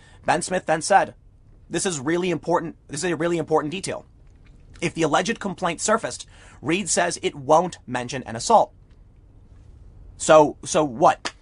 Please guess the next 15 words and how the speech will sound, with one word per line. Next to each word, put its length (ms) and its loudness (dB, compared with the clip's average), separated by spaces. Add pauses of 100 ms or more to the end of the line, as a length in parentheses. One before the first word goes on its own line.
(160)
Tara 240 4
Reade 160 -4
had 120 0
the 80 -4
foresight 800 0
in 140 -6
nineteen 320 -4
ninety-three 480 -6 (220)
to 100 2
set 320 0
up 120 0
this 140 -6
whole 220 4
thing 280 -4
perfectly 800 -2